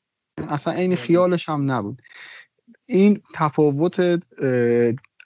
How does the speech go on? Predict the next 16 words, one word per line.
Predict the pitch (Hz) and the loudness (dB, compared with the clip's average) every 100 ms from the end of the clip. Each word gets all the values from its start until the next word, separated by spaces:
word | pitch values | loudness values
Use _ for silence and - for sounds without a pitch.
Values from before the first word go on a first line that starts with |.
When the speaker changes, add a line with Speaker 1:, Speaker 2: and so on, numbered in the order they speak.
| _ | _
Speaker 1:
اصلی | 135 135 - 151 165 | -4 -4 -4 2 4
به | 156 | 4
نظر | 139 127 127 123 | 2 -2 -2 -2
من | 127 117 120 113 117 - 147 131 - | 0 0 0 0 -2 -4 -4 -4 -2
از | 127 123 | -2 0
نوع | 123 131 135 156 160 160 151 | 0 2 2 2 2 0 -2
تربیت | - 135 123 117 113 131 - | -6 -2 0 0 0 -2 -4
اون | 135 135 131 | -4 -2 -2
بازیکن. | 113 101 98 107 71 - _ - _ - | -2 -4 -8 -8 -12 -14 _ -20 _ -6
که | 120 | -2
به | 123 | 0
چه | 120 147 | -2 -6
شکل | - 131 - | -4 -8 -8
اومده. | 113 - | -10 -10
فکر | - 165 | -4 -2
کنم | 196 196 180 | 0 0 -2